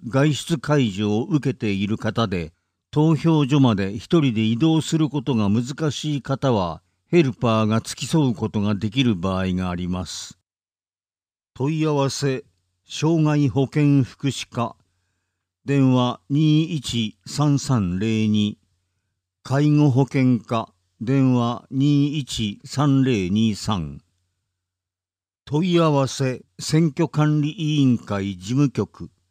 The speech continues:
電話二一三五九二。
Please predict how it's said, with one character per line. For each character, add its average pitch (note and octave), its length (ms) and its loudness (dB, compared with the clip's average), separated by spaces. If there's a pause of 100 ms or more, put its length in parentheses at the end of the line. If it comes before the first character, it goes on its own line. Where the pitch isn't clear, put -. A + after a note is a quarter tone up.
(420)
電 C3 320 4
話 A#2 360 0
二 D3+ 520 2
一 A2 480 -4
三 C#3 480 0
五 A2 420 -2
九 A#2+ 340 -2
二。 G#2+ 240 0